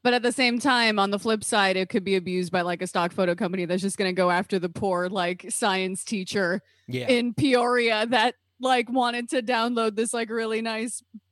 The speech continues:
Speaker 1: picture of a science kit for the PowerPoint or something.
Speaker 2: Yeah. <laughs> And as somebody who,
Speaker 1: Which
Speaker 2: by the way,
Speaker 1: won't
Speaker 2: works with teachers in my education practice,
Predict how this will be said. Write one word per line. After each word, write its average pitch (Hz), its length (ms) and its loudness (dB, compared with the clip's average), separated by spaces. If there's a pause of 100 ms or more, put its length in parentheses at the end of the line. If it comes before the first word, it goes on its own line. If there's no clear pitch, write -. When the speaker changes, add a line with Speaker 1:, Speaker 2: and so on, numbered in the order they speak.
(100)
Speaker 1:
picture 240 480 -2
of 214 200 0
a 202 260 0
science 208 560 -2
kit - 320 -4
for 208 100 -2
the 196 140 -4
PowerPoint 196 680 -2
or 185 100 -8
something. 170 540 -8 (400)
Speaker 2:
Yeah. 339 140 4 (100)
<laughs> 381 60 0 (640)
And 170 120 -2
as 170 60 -6
somebody 233 280 -4
who, 190 60 0
Speaker 1:
Which 180 40 -2
Speaker 2:
by 170 120 -4
the 151 60 -8
way, 170 120 -2
Speaker 1:
won't - 80 -4
Speaker 2:
works 156 280 -4
with 135 160 -10
teachers 131 720 -8
in 120 140 -8
my 113 160 -8
education 139 440 -6
practice, 117 480 -10